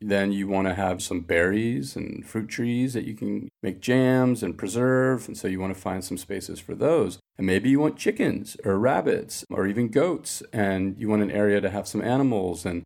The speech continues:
get eggs and produce compost. So you wanna find a good spot for that, you know, which might take a little bit more shade and put the chickens under some mulberry trees. So there's, there's all these different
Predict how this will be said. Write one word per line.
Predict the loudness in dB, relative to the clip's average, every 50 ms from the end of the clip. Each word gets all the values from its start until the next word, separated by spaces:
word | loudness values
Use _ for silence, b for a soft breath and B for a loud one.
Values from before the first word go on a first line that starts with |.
| _ _
get | -4 -4 -2 2
eggs | 4 4 4 4 4 2 -2 -6 -8 -6
and | -6 -4 -4 -4 -6 -8 -10 -12 _ _ -4
produce | -2 -2 -2 -2 -4
compost. | -6 -4 0 4 4 4 4 4 4 4 4 4 2 0 -4 -6 -10 -14 -20 _ _
So | -4 0 0
you | 2 2 2
wanna | 0 0 0
find | 0 -2 0 0 0 -2
a | -2
good | -2 -2 -4 -4 -6 -10 -14 -12
spot | -4 0 2 2 2 0 -2 -6 -6
for | -4 0 2
that, | 4 6 6 6 4 2 0 -4
you | -6
know, | -4 -2 -2 -2
which | -2 -2 -4 -8 -10 -10
might | -12 -12 -12 -14 _ _
take | -16 -14 -8 -6
a | -6
little | -6 -6 -4
bit | -2
more | -2 0 -2
shade | -2 -2 0 2 4 4 4 4 2 2 0
and | -2 -4 -4 -4
put | -6 -8 -10
the | -10
chickens | -8 -6 -6 -4 -2 0 0 0
under | 0 0 0 -2
some | -2 -2 -2 0
mulberry | 2 2 2 4 4 4 4 2 2
trees. | -2 -4 -4 -2 -2 -2 -2 -2 -4 -8 -10 -16 _ _ -2
So | 2 4
there's, | 6 6 4 4 2
there's | 0 0 2
all | 4 4 4 4 4
these | 2 2 0 0
different | 0 0 0 2 2 2 2 2 0 -4